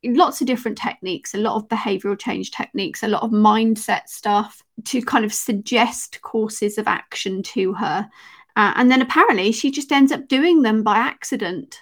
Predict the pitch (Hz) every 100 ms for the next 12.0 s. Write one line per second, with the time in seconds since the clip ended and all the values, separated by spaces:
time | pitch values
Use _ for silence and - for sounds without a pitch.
0 | _ - 220 339 311 320 320 247 233 220
1 | 196 220 226 208 208 - - 185 - 170
2 | 220 - - 330 349 302 - 359 311 285
3 | 294 254 269 262 247 262 135 233 220 -
4 | 269 277 277 269 277 427 480 453 - 370
5 | 285 285 294 311 - 240 240 240 233 262
6 | - - 202 196 - - 208 - - -
7 | 190 180 - - - - _ - - -
8 | - - 107 269 - - - _ _ _
9 | _ - - - - - _ - 240 202
10 | - _ _ _ _ _ - 262 269 277
11 | 403 415 453 262 214 196 - 185 202